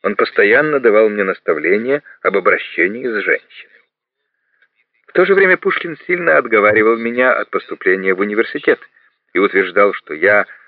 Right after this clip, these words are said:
в университете ничему научиться не могу. Однажды, соглашаясь с его враждебным взглядом на высшее у нас преподавание наук,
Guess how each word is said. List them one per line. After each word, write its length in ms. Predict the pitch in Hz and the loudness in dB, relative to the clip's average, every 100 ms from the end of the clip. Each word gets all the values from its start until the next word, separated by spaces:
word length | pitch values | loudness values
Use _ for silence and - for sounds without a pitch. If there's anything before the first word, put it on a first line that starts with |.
| _ | _
в 100 | 87 | -8
университете 920 | 101 92 90 - 76 - 113 - 92 85 | -6 -4 -4 -6 -10 -2 -2 0 -2 -2
ничему 500 | 85 95 - 87 107 | -6 -12 -8 -6 -2
научиться 520 | 107 90 - 107 - | -2 -2 -6 -6 -8
не 100 | 117 | -4
могу. 320 | 131 139 - - _ _ _ _ _ _ _ _ _ _ | -2 -2 -6 -14 _ _ _ _ _ _ _ _ _ _
Однажды, 480 | - 127 190 190 170 | -2 0 0 0 -2
соглашаясь 680 | 165 135 135 - 143 131 117 | 0 2 2 4 4 4 2
с 80 | - | -2
его 260 | 95 110 | 2 2
враждебным 680 | 92 98 92 98 123 92 87 | 2 0 0 0 -2 -2 -14
взглядом 540 | - 92 110 95 87 | -8 0 0 0 -2
на 100 | 85 | -6
высшее 400 | 90 104 - 80 | -4 -2 0 0
у 100 | 78 | 0
нас 240 | 82 95 - | 0 -2 -2
преподавание 640 | 92 87 85 92 85 76 | -6 -4 0 0 -2 -6
наук, 400 | 78 104 190 - | -8 -6 -6 -10